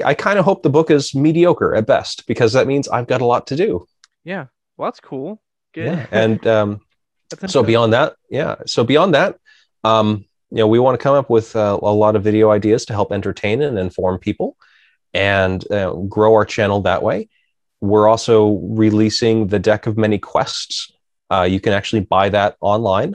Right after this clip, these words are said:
Speaker 1: on Indiegogo now. Uh, physical version will hopefully be shipping around August, September timeframe.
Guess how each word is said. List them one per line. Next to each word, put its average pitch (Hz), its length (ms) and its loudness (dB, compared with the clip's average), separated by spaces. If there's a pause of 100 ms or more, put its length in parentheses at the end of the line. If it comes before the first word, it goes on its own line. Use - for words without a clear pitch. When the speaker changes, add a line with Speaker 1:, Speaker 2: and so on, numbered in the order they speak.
(140)
Speaker 1:
on 95 240 -2
Indiegogo 110 600 2
now. 98 280 -2 (520)
Uh, 92 240 2
physical 120 520 -2
version 107 440 0
will 98 160 0
hopefully 131 360 0
be 117 120 -2
shipping 113 380 -2
around 101 300 -2
August, 117 520 -2
September 110 380 -2
timeframe. 101 540 -6